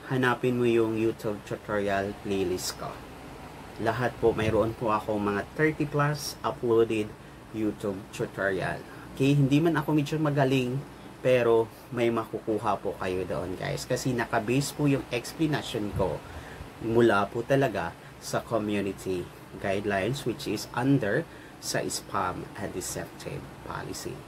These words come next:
So, have a blessed day to all of you. And thank you so much sa nanood ng video ko. And thank you so much sa aking mga subscribers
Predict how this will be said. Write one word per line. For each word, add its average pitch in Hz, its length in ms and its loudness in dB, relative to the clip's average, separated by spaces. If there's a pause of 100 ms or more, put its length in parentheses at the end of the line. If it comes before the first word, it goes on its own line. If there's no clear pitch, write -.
(120)
So, 123 560 4
have 107 160 -2
a 98 80 -2
blessed 98 360 -4
day 104 200 -4
to - 80 -2
all 110 160 0
of 107 160 0
you. 165 200 4 (440)
And 113 160 -2
thank 139 280 4
you 127 80 4
so 107 200 -6
much 104 320 0
sa 110 80 0
nanood 104 400 0
ng 104 160 -2
video 101 320 -2
ko. 165 280 2
And 120 200 -6
thank 117 240 0
you 113 40 -8
so 113 200 0
much 113 240 -2
sa 98 200 2
aking 107 200 -4
mga 101 200 -2
subscribers 98 960 -2